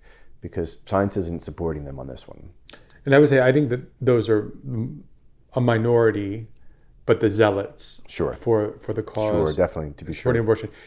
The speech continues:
Speaker 2: I think the majority of people that do support some period for the extermination of a child or the termination of a child, um, is out of a sympathy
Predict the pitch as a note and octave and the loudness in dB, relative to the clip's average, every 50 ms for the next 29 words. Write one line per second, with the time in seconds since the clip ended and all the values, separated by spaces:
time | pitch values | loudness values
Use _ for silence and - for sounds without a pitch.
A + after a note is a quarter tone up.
0 | - - - - D#3 G#3 F#3+ D3 D3 C3 B2 G#2+ B2 C#3+ D3+ D3 C3+ B2+ B2 A#2 | -16 -6 2 6 6 6 6 6 4 4 4 6 8 8 8 8 8 2 0 -2
1 | A2 - - A#2 - G#2+ G2+ G2+ G2 - - B2+ B2 B2 A#2+ A#2 A#2+ A2+ - - | -6 -10 -10 -10 -8 -6 -6 -6 -8 -6 -4 -2 -2 0 0 -2 -2 -4 -8 -14
2 | A2+ - A2+ G#2+ A2 A2 - - - A2 G#2+ G#2+ G#2 - - - A2+ A2 A2 G#2+ | -10 -6 -6 -6 -6 -6 -10 -10 -8 -8 -8 -8 -10 -12 -8 -4 -4 -2 -2 -2
3 | G#2 G#2 G#2 G2+ - - _ - - - - - - - - - - - A2+ A2 | -2 -4 -6 -10 -14 -20 _ -20 -20 -20 -20 -20 -20 -20 -20 -20 -14 -6 -2 -2
4 | G#2+ G#2+ G#2 G#2 G#2 G#2 G#2 - - - - - _ - - A2+ A2 G2+ G2+ - | 0 0 0 0 -2 -4 -6 -10 -14 -16 -20 -20 _ -14 -8 -6 -6 -6 -6 -10
5 | - - - G#2+ G#2 G#2 G2 G2 - A2 G2+ G2+ - - - G2+ G2+ G2+ G2+ G2 | -12 -6 -4 -4 -4 -4 -6 -8 -10 -12 -12 -12 -10 -8 -6 -6 -6 -6 -6 -8
6 | G2+ - - G#2+ G#2 G2 G#2 G2+ - - G#2+ G2+ G#2 - - A2 A2 G#2 G2+ G2 | -8 -6 -6 -6 -6 -6 -8 -10 -12 -12 -14 -14 -14 -10 -6 -6 -4 -4 -6 -8
7 | - - - - - - - - - - - - - - - - - - C3+ B2+ | -12 -20 -20 -20 -20 -20 -20 -20 -20 -20 -20 -20 -20 -20 -20 -14 -4 0 2 2
8 | B2 A#2 A2+ A2 A2 - - - - - _ _ _ - - - - _ _ - | 2 2 -2 -4 -6 -10 -16 -20 -20 -20 _ _ _ -20 -20 -20 -20 _ _ -20
9 | _ _ - - - - - _ - - - C#3+ C3+ - C#3 D3 C#3+ C3 A#2 A2+ | _ _ -20 -20 -20 -20 -20 _ -10 -2 -2 -2 0 4 4 4 4 4 2 0
10 | - - - C#3+ B2 - A#2+ - - A2+ G2+ G#2+ A2 A2+ | -4 0 -2 -2 0 -2 -6 -6 -6 -6 -6 -6 -10 -12